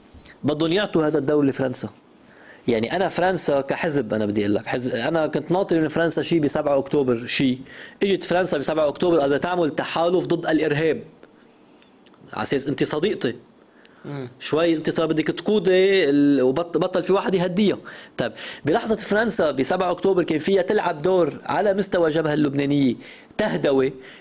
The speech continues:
Speaker 1: إجت لتهدد. يعني إجوا تيقولوا: "إذا ما وقفتوا إسرائيل بدي شو حتعمل فيكم". ط-، لكن ال-، ال-، ال-، ال-، أيضًا كان في تقاطع، آم، عند الحزب مع فرنسا اسمه سليمان فرنجية.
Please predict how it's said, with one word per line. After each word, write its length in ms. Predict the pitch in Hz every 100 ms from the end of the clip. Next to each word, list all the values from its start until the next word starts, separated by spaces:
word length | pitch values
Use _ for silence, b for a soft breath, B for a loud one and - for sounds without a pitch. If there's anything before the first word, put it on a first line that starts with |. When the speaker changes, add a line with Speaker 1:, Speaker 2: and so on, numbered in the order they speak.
| -
Speaker 1:
إجت 260 | 175 202 202
لتهدد. 520 | 190 208 151 113 - - B B B
يعني 220 | - 104 151
إجوا 140 | 160
تيقولوا: 380 | 151 143 175 160
"إذا 120 | 143
ما 160 | 160 180
وقفتوا 800 | 180 185 190 - 208 208 208 175
إسرائيل 320 | - 170 190
بدي 140 | 185
شو 100 | 185
حتعمل 320 | 175 180 180
فيكم". 340 | 165 196 - 101 - _
ط-، 60 | -
لكن 400 | 117 143 190 175 - B B B B
ال-، 240 | 131 135 135
ال-، 200 | 147 139
ال-، 340 | 139 139 127 127 B B B B -
ال-، 420 | 131 127 - - 247
أيضًا 340 | 262 226 202
كان 200 | 165 196
في 200 | - 208
تقاطع، 760 | 196 - 202 196 170 147 113 - -
آم، 360 | - 123 117 117 - - - 113
عند 240 | 156 175
الحزب 380 | 165 175 160 139
مع 180 | 143 139
فرنسا 440 | 147 147 131 143
اسمه 200 | 165 175
سليمان 240 | 170 170
فرنجية. 480 | 170 165 143 147 120